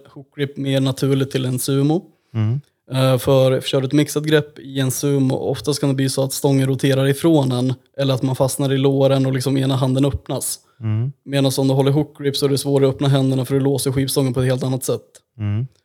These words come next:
Speaker 1: Men, eh, jämte ifall om du kör en traditionell mark, då kanske ett mixat grepp faller mer naturligt, för då har du händerna utanför kroppen och du
Speaker 2: Mm.
Speaker 1: kommer inte fastna någonstans på vägen.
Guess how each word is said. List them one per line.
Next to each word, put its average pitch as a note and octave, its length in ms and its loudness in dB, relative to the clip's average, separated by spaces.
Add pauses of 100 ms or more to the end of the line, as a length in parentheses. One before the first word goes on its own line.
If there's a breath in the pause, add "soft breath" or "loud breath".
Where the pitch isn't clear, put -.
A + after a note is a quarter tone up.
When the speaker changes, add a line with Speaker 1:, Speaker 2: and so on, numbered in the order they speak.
(300)
Speaker 1:
Men, C3+ 360 2
eh, C3+ 200 0
jämte C#3 420 0
ifall C3+ 200 0
om C3 80 0
du C3 60 -2
kör - 100 0
en - 80 2
traditionell C#3 520 0
mark, C#3+ 440 0
då C#3 140 -6
kanske C#3 220 -6
ett D#3 80 2
mixat D3 280 0
grepp C3+ 340 -2
faller D#3+ 220 2
mer C#3 140 4
naturligt, B2+ 560 -2
för C#3+ 100 -4
då C#3 240 4
har C#3+ 160 4
du C#3 160 0
händerna C3+ 420 0
utanför C#3 360 0
kroppen C3 500 -4 (320)
och C#3 80 -4
du C3+ 40 2
Speaker 2:
Mm. G2+ 60 0
Speaker 1:
kommer C3+ 120 4
inte C3 160 0
fastna C#3 280 0
någonstans B2 360 -2
på C#3 100 -2
vägen. C#3 320 2